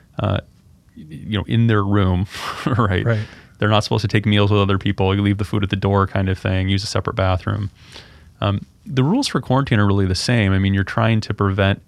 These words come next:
Speaker 1: interaction with anyone else.
Speaker 2: Mm-hmm.
Speaker 1: Uh, it's just the difference is that person hasn't developed any symptoms yet.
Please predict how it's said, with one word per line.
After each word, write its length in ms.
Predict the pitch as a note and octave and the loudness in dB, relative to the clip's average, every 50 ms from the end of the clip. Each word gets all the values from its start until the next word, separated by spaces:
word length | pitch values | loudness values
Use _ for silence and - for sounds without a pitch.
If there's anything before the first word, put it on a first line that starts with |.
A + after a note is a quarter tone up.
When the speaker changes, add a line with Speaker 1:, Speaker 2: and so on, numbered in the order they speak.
| - | -6
Speaker 1:
interaction 640 | - A2 G2+ - G2 G2 F#2+ F#2 G2 G2+ - - G#2 | -4 -4 -2 0 2 2 2 2 2 0 -2 -2 -2
with 120 | G2 F#2+ G2+ | -2 0 0
anyone 300 | G2 G2 F#2+ F#2 G2 G2 | -2 -2 0 0 0 0
else. 420 | F#2 F#2 F#2 F#2 - - - - - - | 0 0 0 -2 -4 -8 -12 -10 -8 -6
Speaker 2:
Mm-hmm. 220 | A#2+ G#2 A2+ A2+ A2+ - - - - - - - | -4 -2 -2 -4 -4 -6 -10 -18 -20 -20 -14 -8
Speaker 1:
Uh, 160 | - G2+ G2 - | -4 -4 -4 -4
it's 120 | - A#2 - | -4 -4 -2
just 180 | A2+ G2+ - | -2 -2 0
the 60 | - G#2 | -2 -2
difference 380 | G2+ G#2+ G2+ - G#2 G2 - | 0 0 0 0 -2 -2 -2
is 80 | G#2+ G2 | -2 0
that 160 | G2+ F#2+ - | 0 0 0
person 260 | - - F#2+ - G2+ | 0 -2 -2 0 0
hasn't 240 | F#2+ F#2 F#2 F#2+ F2+ | 0 0 0 0 -2
developed 300 | - - F#2 F#2 F#2 - | -2 -4 -4 -4 -4 -4
any 120 | G#2+ G#2 | -6 -6
symptoms 420 | G#2+ - G#2+ G#2+ A2 - - - - | -6 -4 -6 -6 -6 -6 -8 -8 -8
yet. 160 | - - - | -10 -10 -12